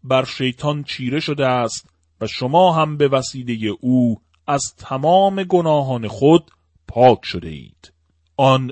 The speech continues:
پیروزی روحانی که مسیح برای فرد ایماندار به دست آورده،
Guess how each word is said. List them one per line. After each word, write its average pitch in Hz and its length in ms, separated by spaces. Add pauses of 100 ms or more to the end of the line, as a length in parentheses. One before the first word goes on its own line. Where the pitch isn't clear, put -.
(120)
پیروزی 123 460
روحانی 123 680
که 127 440
مسیح 123 840
برای 123 420
فرد 156 540
ایماندار 110 680
به 107 120
دست 98 400
آورده، 101 760